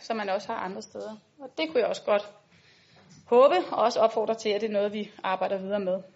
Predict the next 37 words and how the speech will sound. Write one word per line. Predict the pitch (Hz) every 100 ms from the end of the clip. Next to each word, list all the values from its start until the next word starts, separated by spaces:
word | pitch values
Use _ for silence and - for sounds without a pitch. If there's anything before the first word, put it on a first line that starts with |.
| - - - _ - - _ - - - _ _ _ - - - - -
Så | -
er | 339
der | 277
en |
organisation | 233 226 240 311
Ligeværd, | 277 320 302 - - - _ _ -
der | 240
skriver | - 302 294 285 - _
meget | 262 220
konkret, | 180 262 262 -
at | 208 208 - - _ - - - -
de | 269
oplever | 277 285
mange | 196 220 277
forældre | 240 233
til | 247
børn | 220 202 233
med | 254
særlige | 240 233 262
behov, | 233 208 269 - -
der | 262
er | 131
under | 98
pres. | - 190 226 - - _ - - - - _ _ _ _ _ -
Og | 247
det | 269
er |
vigtigt, | 254 311 392 330
at | 247
vi | 240
har |
fokus | 240 247 254 277
på | - 240
børn | 202 -
i | 254
udsatte | 214 240 240
positioner. | 226 220 214 202 -